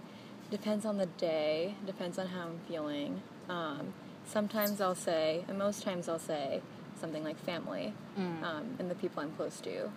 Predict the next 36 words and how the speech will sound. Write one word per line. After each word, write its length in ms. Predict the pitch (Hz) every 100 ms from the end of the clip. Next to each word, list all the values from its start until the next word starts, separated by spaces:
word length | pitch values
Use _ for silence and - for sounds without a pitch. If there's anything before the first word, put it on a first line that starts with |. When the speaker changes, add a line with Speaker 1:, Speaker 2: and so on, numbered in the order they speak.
| -
Speaker 1:
And 100 | 190
then 120 | 180 180
sometimes 500 | 185 - 165 160 165
I'll 140 | 160
say 440 | - 156 147 156 180
my 120 | 175
education. 720 | 170 - - - - - 214 208 - - - - - -
Um, 460 | 185 160 147 - 208 - -
and 80 | 196
I 80 | 190
feel 300 | - 202 190
like 400 | 185 170 170 - - - - - - -
sometimes 720 | - 196 190 202 185 185 175 -
do-, 180 | 170 156 -
those 220 | 170 160
two 140 | - 170
things 340 | 160 160 -
can 180 | 175 151 165 - -
conflict 340 | 180 - 170
with 100 | 254
each 160 | 269 294
other, 260 | 294 311 339
Speaker 2:
Mm. 540 | 240 226 190 180 180
Speaker 1:
um, 420 | 185 190 170 151 165 190 - -
which 200 | 170 -
I 60 |
can 160 | - 170
talk 220 | 175 170
more 160 | 214 240
about. 360 | 247 262 262 185
Speaker 2:
Yeah. 240 | 190 175 147 -
Speaker 1:
And 480 | 196 190 180 170 170 - -
also, 320 | 190 185 214
I 140 | 185 180
think 260 | 202 208 -
overall, 680 | 196 185 151 151 170 262